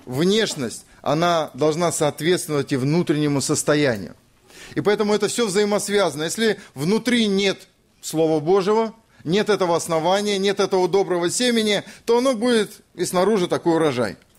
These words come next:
Но если там Слово Божие, то и снаружи это будет все видно.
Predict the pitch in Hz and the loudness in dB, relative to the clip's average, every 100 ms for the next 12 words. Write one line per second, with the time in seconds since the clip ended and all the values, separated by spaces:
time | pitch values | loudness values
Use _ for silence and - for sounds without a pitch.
0 | - - - 156 208 240 233 202 226 180 | -20 -20 -6 0 2 0 -2 0 0 -2
1 | - 175 175 165 247 202 208 175 - - | -2 0 0 2 2 2 0 -2 -10 -6
2 | 165 147 143 147 190 151 143 127 151 139 | -2 -2 0 0 2 0 -2 -2 -2 -2
3 | - 131 127 - 127 160 127 101 | -2 -4 -4 -12 -4 0 0 -2